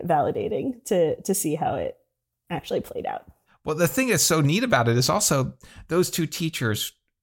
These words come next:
Speaker 2: and they were hero and are hero teachers for sure. They were able to run the school. And because of your agency approach,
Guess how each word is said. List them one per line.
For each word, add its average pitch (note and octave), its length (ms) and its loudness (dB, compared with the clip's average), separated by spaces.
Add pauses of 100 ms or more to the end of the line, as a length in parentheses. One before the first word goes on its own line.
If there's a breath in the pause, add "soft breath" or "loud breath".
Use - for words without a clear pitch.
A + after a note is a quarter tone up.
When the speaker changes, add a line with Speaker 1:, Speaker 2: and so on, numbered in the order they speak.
(160)
Speaker 2:
and G#2 260 0
they B2 220 4
were A#2 320 4
hero A2 560 4
and A2 200 4
are A2 220 6
hero G2 340 4
teachers F2+ 500 2
for G2 180 -2
sure. F2+ 640 0
They A#2+ 160 4
were B2 100 2
able A#2+ 180 2
to A2 60 -2
run G#2+ 200 2
the G#2+ 80 2
school. A2+ 560 0 (180)
And F3+ 440 -2
because D3 500 0
of D3 100 2
your C3+ 180 2
agency C3 560 4
approach, - 800 -4